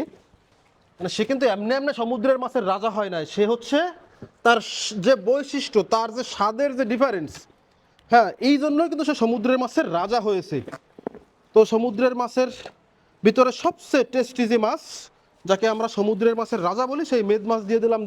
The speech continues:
দুই পিস। দুই পিসের ওজন আছে বারো কেজি দুইশো গ্রাম। বাস, আমরা হচ্ছে এক লেয়ার মাছ দিয়েছি। দেখেন, আমার তিন পিস মাছে এই যে ষাট কেজি, আহ, যেই ক্যাপাসিটি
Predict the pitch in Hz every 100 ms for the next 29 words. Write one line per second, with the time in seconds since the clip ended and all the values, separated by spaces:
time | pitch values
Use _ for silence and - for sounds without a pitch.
0 | 208 339 330 294 330 - - - _ _
1 | 156 214 220 240 233 208 226 240 240 170
2 | 175 185 233 240 151 185 185 180 151 143
3 | 123 - _ _ - _ _ _ _ _
4 | _ _ _ _ _ _ _ _ 147 143
5 | - - - 185 214 214 233 196 208 214
6 | 214 196 208 220 196 190 190 175 190 214
7 | - 208 196 240 233 220 - 233 330 -
8 | _ _ _ 214 208 196 135 - _ _
9 | - 214 - 269 240 269 269 277 233 -
10 | 196 196 196 175 220 214 - - - 214
11 | 240 - 196